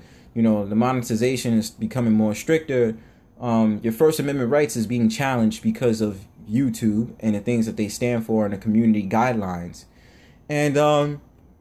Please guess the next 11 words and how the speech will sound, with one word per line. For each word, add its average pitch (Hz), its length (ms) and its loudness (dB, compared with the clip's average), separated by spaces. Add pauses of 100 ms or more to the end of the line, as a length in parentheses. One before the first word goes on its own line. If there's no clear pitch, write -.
(300)
yeah, 226 180 4
YouTube 220 500 4
has 190 240 4
a 170 60 0
plethora 170 520 2
of 151 80 0
stuff. 156 360 0
YouTube 220 360 0
even 170 200 0
has 156 260 0
porn. 139 440 -2